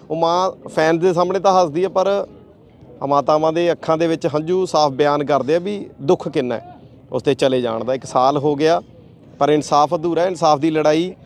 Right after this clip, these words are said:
ਪਰਿਵਾਰ ਲੜ ਰਿਹਾ, ਇਨਸਾਫ ਦੀ ਲੜਾਈ ਉਹ ਜਿਹੜੇ fan ਇੱਥੇ ਪਹੁੰਚ ਰਹੇ ਨੇ, ਉਹ ਵੀ ਇਨਸਾਫ ਮੰਗ ਰਹੇ ਨੇ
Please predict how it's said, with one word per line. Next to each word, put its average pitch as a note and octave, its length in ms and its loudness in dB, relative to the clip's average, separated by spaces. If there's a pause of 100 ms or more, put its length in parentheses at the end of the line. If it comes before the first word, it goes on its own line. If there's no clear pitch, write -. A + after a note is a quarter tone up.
(240)
ਪਰਿਵਾਰ E3 440 4
ਲੜ F3+ 220 2
ਰਿਹਾ, G3 220 0
ਇਨਸਾਫ E3 400 2
ਦੀ E3+ 100 -2
ਲੜਾਈ E3 480 0 (120)
ਉਹ D#3+ 60 -6
ਜਿਹੜੇ E3+ 180 0
fan F3+ 340 2
ਇੱਥੇ F3 220 -2
ਪਹੁੰਚ D#3 260 -2
ਰਹੇ F3 120 -2
ਨੇ, E3+ 60 -2
ਉਹ F3 100 0
ਵੀ F3+ 200 -2
ਇਨਸਾਫ D#3 340 2
ਮੰਗ C#3 240 -2
ਰਹੇ D3+ 140 0
ਨੇ D#3+ 140 -4